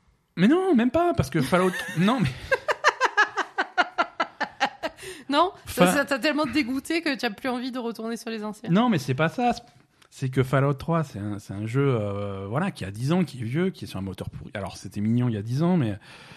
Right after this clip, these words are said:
Speaker 1: ça a pris un coup de vieux. Euh, le, le meilleur Fallout, c'était, euh, Fallout New Vegas, euh,
Speaker 2: Ouais.
Speaker 1: qui, qui était pas développé par eux, qui était développé par, euh, Obsidian, hein, il y a pas de, il y a pas de hasard.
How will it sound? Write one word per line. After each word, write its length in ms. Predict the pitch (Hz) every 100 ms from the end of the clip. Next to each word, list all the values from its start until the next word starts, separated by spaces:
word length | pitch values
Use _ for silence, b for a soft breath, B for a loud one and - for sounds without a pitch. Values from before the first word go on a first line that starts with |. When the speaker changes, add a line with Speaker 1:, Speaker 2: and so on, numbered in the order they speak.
| B B B B -
Speaker 1:
ça 140 | -
a 20 |
pris 160 | - 98
un 40 |
coup 120 | 101 117
de 60 |
vieux. 160 | 127 175
Euh, 840 | 180 156 104 104 101 101 98 101
le, 100 | 104 110 131
le 140 | 131 127
meilleur 320 | 143 151 135
Fallout, 380 | 135 135 147 127
c'était, 360 | 98 - 98
euh, 160 | 98 98
Fallout 340 | - 101 101 113
New 160 | 110
Vegas, 600 | 104 117 135 175 - - -
euh, 100 | 98
Speaker 2:
Ouais. 140 | 101 98 98 98 95 95 87 87 90 - - - _
Speaker 1:
qui, 380 | - 92 92 92
qui 120 | -
était 120 | -
pas 100 | 101
développé 360 | 101 95 98 92
par 180 | 98 104
eux, 60 |
qui 100 | 107
était 300 | 87 90 92
développé 400 | 92 92 92 95
par, 260 | 92 95 95
euh, 40 | 90 87 90 95
Obsidian, 440 | 92 95 123 170
hein, 120 | 151
il 60 | 139
y 40 |
a 40 | 92
pas 160 | 90
de, 100 | 92 90 87
il 60 |
y 40 | 87
a 40 |
pas 120 | -
de 80 | 95
hasard. 320 | 95 131 175